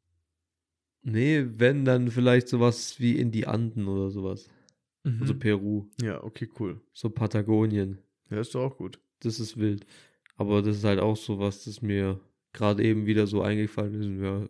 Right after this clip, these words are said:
Speaker 1: bestimmt ein cooles Ziel.
Speaker 2: Mhm.
Speaker 1: Aber sonst habe ich nicht so die typischen Reiseziele wie Hawaii oder Amerika. Kanada wär wild.
Speaker 2: Ja.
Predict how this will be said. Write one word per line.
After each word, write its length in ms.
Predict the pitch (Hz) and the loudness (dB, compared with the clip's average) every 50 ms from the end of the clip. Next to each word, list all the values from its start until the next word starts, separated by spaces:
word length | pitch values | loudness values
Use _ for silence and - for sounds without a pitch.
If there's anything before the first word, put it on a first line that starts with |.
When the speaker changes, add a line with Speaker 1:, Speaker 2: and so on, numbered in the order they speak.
| - _ | -12 _
Speaker 1:
bestimmt 260 | - - - 117 107 | -20 -12 -10 -8 -6
ein 40 | 110 | -4
cooles 320 | 110 110 110 110 107 - - | -2 -2 -2 -2 -4 -6 -8
Ziel. 260 | - - 110 110 110 - - - _ _ _ _ _ _ _ _ _ _ _ _ _ - | -6 -4 -2 -2 -4 -6 -12 -20 _ _ _ _ _ _ _ _ _ _ _ _ _ -8
Speaker 2:
Mhm. 120 | 127 120 | -6 -2
Speaker 1:
Aber 100 | 117 110 | 0 0
sonst 260 | 101 104 120 120 113 - | 2 4 2 2 4 2
habe 140 | 117 110 | 2 2
ich 80 | 107 101 | 2 2
nicht 160 | 117 120 113 | 0 0 0
so 100 | - 117 | 0 -2
die 120 | 110 110 107 | -2 -2 0
typischen 380 | - 127 117 113 107 - 120 | 0 -2 -2 -2 -4 -4 -2
Reiseziele 720 | 101 107 107 110 110 110 107 - - - - 117 107 104 110 | 0 2 4 4 4 2 0 -4 -10 -10 -8 -8 -8 -6 -6
wie 340 | 110 104 104 104 104 107 - _ _ _ _ _ _ _ _ _ | -4 -2 -2 -2 -2 -4 -8 _ _ _ _ _ _ _ _ _
Hawaii 920 | _ - - 107 107 101 101 104 107 107 107 107 110 110 110 110 110 110 | _ -10 -6 -6 -6 -4 -4 -2 0 2 2 2 2 2 2 2 2 2
oder 320 | 107 110 107 98 104 98 - | 2 2 2 2 0 0 0
Amerika. 840 | 101 98 101 101 104 107 110 107 110 107 107 - 117 104 104 107 104 - - - _ _ | 0 -2 0 0 2 2 0 0 -2 -4 -4 -2 -2 0 0 -2 -2 -6 -12 -20 _ _
Kanada 560 | - - 120 120 135 147 151 139 156 151 156 | -4 0 2 2 4 2 2 4 2 2 4
wär 180 | 147 160 160 151 | 4 4 4 6
wild. 380 | 151 170 175 190 202 202 - - - _ _ _ _ _ - | 6 4 4 4 4 0 -4 -12 -20 _ _ _ _ _ -2
Speaker 2:
Ja. 380 | 135 131 123 123 123 135 139 | 0 2 2 2 0 -2 -4